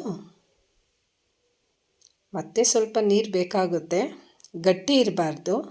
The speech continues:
ಮೀಡಿಯಮ್ ಆಗಿ, ತೀರಾ ಗಟ್ಟಿನೂ ಇರಬಾರ್ದು, ತೀರಾ ತೆಳುನೂ ಇರಬಾರ್ದು. ಹಾಗಾಗಿ ಇನ್ನೊಂದು ಸ್ವಲ್ಪ ನೀರು ಆ್ಯಡ್ ಮಾಡ್ಕೋತೀನಿ ನಾನು. ಈಗ ನಾನು ಕುದಿಯಲು ಬಿಡ್ತೀನಿ. ಕುದ್ದಾಗಿದೆ.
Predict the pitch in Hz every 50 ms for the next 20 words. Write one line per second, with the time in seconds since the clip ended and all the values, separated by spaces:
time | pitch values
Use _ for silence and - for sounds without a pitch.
0 | - _ _ _ _ _ _ _ _ _ _ _ _ _ _ _ _ _ _ _
1 | - 214 220 247 247 240 233 233 226 220 214 208 190 202 202 240 311 - - _
2 | _ _ _ - 196 190 - - 240 254 269 277 277 240 190 196 208 202 208 262
3 | 277 285 285 269 262 233 247 240 262 302 311 - - 220 202 214 208 208 208 196
4 | 175 180 190 202 214 214 208 185 156 160 165 165 160 156 151 190 226 226 233 202
5 | 196 214 240 254 226 196 190 196 202 196 - 214 196 196 196 202 190 175 180 185
6 | 196 196 - 190 170 165 160 170 170 170 160 170 - - 160 160 - 165 151 151
7 | 151 151 151 151 143 143 151 175 262 - - - _ _ _ _ _ _ _ _
8 | _ _ _ _ _ _ _ _ _ _ _ - - - _ _ _ _ _ _
9 | _ _ _ - 233 233 233 226 220 208 185 180 175 165 170 220 285 277 220 175
10 | 165 - - - - - - - 226 208 202 208 202 196 190 185 175 170 160 156
11 | - - - 151 147 160 185 - - - - _ _ _ _ _ _ _ _ _
12 | _ _ _ _ _ _ - - - _ _ _ _ - - 240 208 185 202 190
13 | 180 165 - 170 156 156 165 180